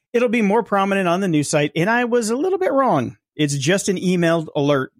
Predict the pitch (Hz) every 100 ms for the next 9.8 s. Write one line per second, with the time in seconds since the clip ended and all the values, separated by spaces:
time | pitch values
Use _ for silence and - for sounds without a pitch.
0 | - 131 120 135 127 135 131 123 117 110
1 | 123 110 123 120 - 165 143 185 190 233
2 | 139 170 175 156 135 - 139 131 - 135
3 | 123 120 107 127 120 117 _ _ _ 160
4 | - 170 156 156 156 143 135 - 135 127
5 | 131 123 123 127 - 135 120 - - 196
6 | 185 165 160 139 123 131 143 139 131 131
7 | 117 135 123 139 151 156 170 165 160 139
8 | 143 143 - 143 131 131 131 120 117 123
9 | 117 113 - 120 139 143 147 -